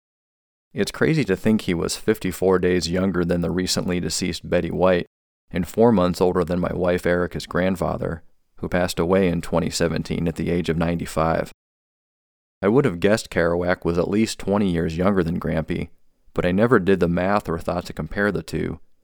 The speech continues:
as they took very different paths from their boyhoods in Massachusetts, though Grampy,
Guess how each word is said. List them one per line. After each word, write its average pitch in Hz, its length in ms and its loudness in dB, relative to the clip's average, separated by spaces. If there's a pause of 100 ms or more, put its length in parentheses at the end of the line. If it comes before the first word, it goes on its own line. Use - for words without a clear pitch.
(380)
as 85 140 -8
they 92 120 -2
took 90 220 -2
very 107 320 2
different 87 360 -2
paths 95 360 -2
from 82 180 -4
their 82 140 -2
boyhoods 85 520 2
in 82 80 -2
Massachusetts, 85 840 -4 (760)
though 85 120 0
Grampy, 87 540 0